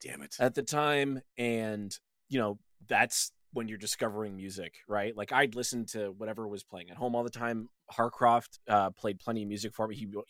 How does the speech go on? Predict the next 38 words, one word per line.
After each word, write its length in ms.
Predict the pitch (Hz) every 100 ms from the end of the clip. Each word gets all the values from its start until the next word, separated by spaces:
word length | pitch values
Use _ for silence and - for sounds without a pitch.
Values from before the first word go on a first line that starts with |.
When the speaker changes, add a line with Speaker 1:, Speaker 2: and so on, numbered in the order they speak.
| 101
Speaker 2:
a 60 |
lot 160 | 95 101
of 60 |
Queens 200 | - 98
of 40 | 90
the 40 |
Stone 260 | - 175 160
Age, 180 | 151 -
Tragically 440 | 110 98 95 107
Hip. 200 | 131 117 92
That's 300 | 104 110 -
why 140 | 110 95
I 40 |
like 220 | 95 117
that 140 | 135 120
stuff. 220 | - 127
That's 200 | 101 95
why 180 | 110 98
I 60 | 92
like 280 | 90 87 90
alternative. 720 | 85 - 120 120 120 117 - _ _ _ _ _
My 140 | 92 87
other 240 | 113 131
brother, 520 | 120 127 120 123 117 -
he 160 | 107
listened 300 | 104 104 -
to 60 | 95
some 180 | - 92
terrible 400 | - 110 113 117
stuff 540 | - 127 120 - - -
<laughs> 1080 | - _ _ _ _ _ _ - _ _ -
that 140 | 135 -
we 80 | 165
won't 220 | 151 -
get 160 | 139
into. 320 | 131 135 151 160
It 80 | 160
just 220 | 131 -